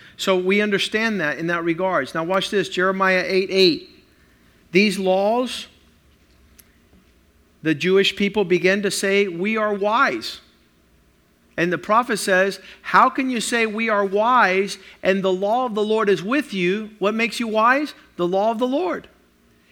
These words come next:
And you have a false pen, and you're changing the word of God. How can you walk in wisdom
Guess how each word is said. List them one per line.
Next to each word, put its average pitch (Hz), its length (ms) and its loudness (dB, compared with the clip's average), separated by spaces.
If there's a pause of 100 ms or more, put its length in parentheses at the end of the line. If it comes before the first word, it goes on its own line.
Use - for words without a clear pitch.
(160)
And 208 240 2
you 208 140 0
have 226 220 2
a 208 80 0
false 247 600 -2
pen, 247 720 0 (460)
and 208 220 2
you're 208 420 0 (320)
changing 254 680 0
the 202 80 2
word 196 260 2
of 156 120 -2
God. 151 320 -2 (800)
How 262 320 4
can 285 260 -2
you 240 120 -2
walk 240 300 -4
in 254 160 -4
wisdom 214 540 0